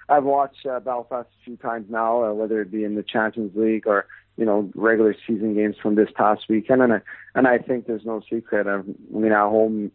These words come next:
they are a really, really, really good team. And, you know, even in Manchester, I thought they were probably, you know, a team that were a, a little bit unlucky on the night because they seemed to outshot them. Have,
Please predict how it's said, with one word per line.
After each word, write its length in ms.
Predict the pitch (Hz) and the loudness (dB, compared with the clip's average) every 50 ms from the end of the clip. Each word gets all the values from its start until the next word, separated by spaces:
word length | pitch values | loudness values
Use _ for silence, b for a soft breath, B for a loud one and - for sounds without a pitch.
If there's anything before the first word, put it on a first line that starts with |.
| _ _ - | _ _ -4
they 120 | 101 104 | 0 2
are 280 | 104 104 107 107 107 104 | 4 4 4 4 2 0
a 40 | 104 | 0
really, 320 | 104 107 107 107 107 101 | -2 -2 -2 -2 -2 -4
really, 340 | 98 95 107 107 104 104 107 | -4 -4 -2 -2 0 0 -2
really 280 | 98 95 104 104 104 101 | -2 -2 -2 -2 -2 -2
good 180 | 87 104 95 - _ | -2 -4 -6 -6 _
team. 180 | - 110 107 110 | -4 -2 0 0
And, 120 | 113 107 - B B B B B B B B B | 0 -2 -2 B B B B B B B B B
you 80 | - 113 | 0 2
know, 120 | 113 113 | 2 2
even 200 | 110 107 113 117 | 2 2 2 2
in 180 | 113 110 107 110 | 2 2 0 -2
Manchester, 460 | 110 107 110 - - 110 - - 110 | -4 -6 -6 -4 -4 -4 0 0 0
I 100 | 104 - | 0 2
thought 200 | 107 110 104 - | 2 2 2 2
they 60 | 107 | 2
were 180 | 101 104 104 98 | 2 2 0 0
probably, 500 | - - 113 110 107 98 110 107 92 - b b b b - | 2 2 2 4 4 2 0 0 -2 -4 b b b b -6
you 60 | - | -2
know, 100 | 110 113 | 0 0
a 60 | 104 95 | 0 0
team 240 | - - 117 110 107 | -2 -2 -2 2 4
that 140 | 107 104 107 | 4 4 4
were 220 | 107 107 107 110 | 4 4 4 4
a, 60 | 107 | 4
a 180 | 107 107 - - | 4 2 0 0
little 200 | 113 117 120 113 | 2 4 4 4
bit 120 | 113 113 | 4 4
unlucky 500 | 110 110 110 110 110 110 110 - - 110 | 4 4 4 4 2 2 0 0 -2 -4
on 140 | 104 104 110 | -4 -2 -2
the 80 | 107 101 | -2 0
night 320 | 101 117 113 113 117 117 | 0 2 2 2 0 -2
because 260 | - - - - 95 | -8 -18 -14 -10 -4
they 180 | 95 107 104 - - | -2 -2 -2 -2 -4
seemed 200 | - 113 110 101 | -4 -4 -2 0
to 80 | - 113 | 2 4
outshot 560 | 107 104 101 - - - 110 101 101 101 - | 4 4 2 0 0 0 2 2 2 0 -2
them. 180 | - 107 104 101 | -4 -2 -2 -2
Have, 220 | 107 104 101 - | -2 -4 -4 -6